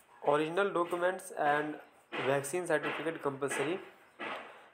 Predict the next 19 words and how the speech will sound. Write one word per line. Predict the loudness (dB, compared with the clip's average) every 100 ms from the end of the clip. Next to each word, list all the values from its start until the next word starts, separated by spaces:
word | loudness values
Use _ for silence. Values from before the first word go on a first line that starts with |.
| -14 -8
fifty | -6 -4 -2
male | 2 2 0 -4 -18 -20 -20 _ _ -6 -2
candidates, | 0 2 0 -2 -12 -18 _ -20 -20 _ -20 -2
transport | 4 4 2 -2 2 4
and | 4 2 2 0 -2 -6
canteen | -4 -6 -8
free, | -10 -12 -10 -10 -16 -20 _ -20 -20 -20 -20 -20 -20 -20 -10 0
रेवाड़ी | 4 6 6 4 -4
and | -4 2
बावल। | 4 4 0 -6 -16 -8
<clears throat> | -4 -4 -4 -6 -14 _ _ 0
बावल | 2 4 4
और | 2
रेवाड़ी | 2 4 4 2
से | -4
जो | -2 -2
candidate | -2 -4 -2 2
आएंगे, | 2 2 -2 -6
अ, | -6